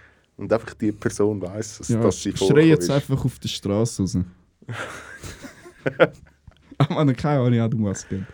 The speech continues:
Speaker 1: Ja, einfach rumschreien, die Person wird reagieren. <laughs>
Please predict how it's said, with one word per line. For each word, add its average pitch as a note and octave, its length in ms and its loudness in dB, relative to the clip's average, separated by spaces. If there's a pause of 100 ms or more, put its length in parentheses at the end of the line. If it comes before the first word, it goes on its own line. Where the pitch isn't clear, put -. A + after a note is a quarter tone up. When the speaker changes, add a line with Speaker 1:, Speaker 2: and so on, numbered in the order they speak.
(340)
Speaker 1:
Ja, F2 120 -8 (360)
einfach - 320 -4
rumschreien, G2+ 600 2
die G2 180 2
Person F#2 460 -4
wird F2+ 340 -2
reagieren. F#2 760 2
<laughs> - 60 -16